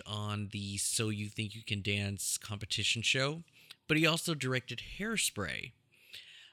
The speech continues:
Uh, so if you, uh, are familiar with Hairspray, the musical, uh, the movie that they made, then you will know a little bit of his style. He also did, uh, the movie A Walk to Remember.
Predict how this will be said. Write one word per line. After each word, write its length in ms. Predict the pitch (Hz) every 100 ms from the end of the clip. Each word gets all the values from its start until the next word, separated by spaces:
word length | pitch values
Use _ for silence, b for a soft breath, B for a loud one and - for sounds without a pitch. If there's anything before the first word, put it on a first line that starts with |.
| B
Uh, 220 | 107 104
so 300 | 107 120 113
if 300 | 98 110 110
you, 540 | 117 127 127 127 123 -
uh, 280 | 95 92 -
are 120 | 110
familiar 420 | - 110 110 107
with 160 | 104 -
Hairspray, 560 | - 151 147 135 135
the 60 | 131
musical, 840 | 123 113 113 - 110 107 110 113
uh, 220 | 107 101 98
the 120 | 110
movie 240 | 110 107
that 180 | 104 101
they 120 | 107
made, 560 | 104 101 101 107 107 113
then 180 | 104 98
you 160 | 98
will 100 | 98
know 260 | 98 98 98
a 120 | 95
little 220 | 98 104
bit 120 | 104 98
of 140 | 95
his 140 | 98
style. 540 | - - 127 139 147 147 B B B B
He 200 | - 127
also 300 | 135 - 143
did, 560 | 110 113 110 107 107 -
uh, 140 | 104
the 160 | 98 107
movie 400 | 107 104 107 107
A 80 | 104
Walk 300 | 98 101 -
to 160 | -
Remember. 640 | 98 98 131 147 110 90